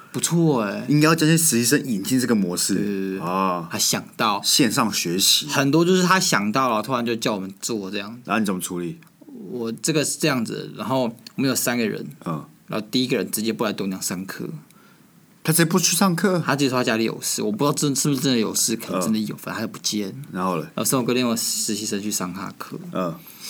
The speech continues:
Speaker 1: 那董娘只花了大概半个小时讲他那个新的模式。
Speaker 2: 嗯。
Speaker 1: 然后剩下的时间呢，就叫我们上来报告。
Speaker 2: 嗯。
Speaker 1: 还要他点评。
Speaker 2: 嗯。
Speaker 1: 然后他有点乱点评，因为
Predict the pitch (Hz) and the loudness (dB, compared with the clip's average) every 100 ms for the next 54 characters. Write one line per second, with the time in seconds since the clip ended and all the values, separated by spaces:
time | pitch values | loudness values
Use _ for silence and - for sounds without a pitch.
0 | - - - 135 135 131 123 117 120 123 | -10 -10 -6 -2 0 0 0 0 2 2
1 | 113 117 - 113 101 95 95 95 101 101 | 2 0 -2 -2 -2 -4 -4 -6 -4 -2
2 | 110 104 92 73 - - 113 90 78 92 | -2 -4 -6 -12 -10 -4 -2 -2 -6 -4
3 | - 98 - 92 82 85 - - - - | -4 -4 -4 -4 -4 -10 -20 -20 -20 -6
4 | 117 113 151 143 - 120 107 113 117 110 | -4 0 0 2 2 0 0 0 2 0
5 | 117 131 - - - _ - 127 131 107 | -2 -6 -10 -20 -20 _ -2 0 0 0
6 | 120 98 98 98 95 104 87 - 90 80 | -2 -4 -4 -6 -6 -6 -6 -6 -4 -4
7 | - - 107 113 - 110 113 - 113 - | -8 -4 -4 -4 -6 -6 -6 -8 -8 -10
8 | - - - - _ 92 85 73 - _ | -12 -12 -14 -20 _ -4 -4 -6 -14 _
9 | - - - - _ - 117 117 117 - | -20 -20 -20 -20 _ -8 -2 -2 -2 -10
10 | - - _ - 127 113 123 113 131 - | -20 -20 _ -4 -2 0 0 -2 -6 -8
11 | - - 120 120 | -12 -6 -2 -2